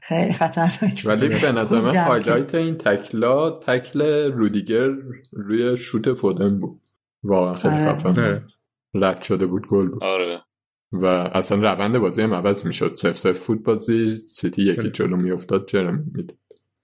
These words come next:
Speaker 3: خب، ام، با این فراز بریم سراغ چیز، گل چلسی. اه، کدومش قشنگتر بود؟ پاس ماونت قشنگتر بود یا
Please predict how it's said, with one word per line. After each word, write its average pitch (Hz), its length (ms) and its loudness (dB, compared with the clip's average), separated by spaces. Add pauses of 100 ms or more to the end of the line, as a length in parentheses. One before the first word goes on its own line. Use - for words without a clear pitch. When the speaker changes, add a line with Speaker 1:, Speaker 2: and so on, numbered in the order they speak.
(4000)
Speaker 3:
خب، 139 360 0 (260)
ام، 107 460 0 (320)
با 120 160 0
این 107 80 2
فراز 117 580 0
بریم 123 360 2
سراغ 117 520 0
چیز، 107 400 -4
گل 117 280 0
چلسی. 117 800 -2 (1700)
اه، 113 380 2 (200)
کدومش 143 340 2
قشنگتر 160 560 0
بود؟ 156 180 -2
پاس 120 260 -2
ماونت 143 380 0
قشنگتر 160 540 0
بود 151 260 -2
یا 127 280 2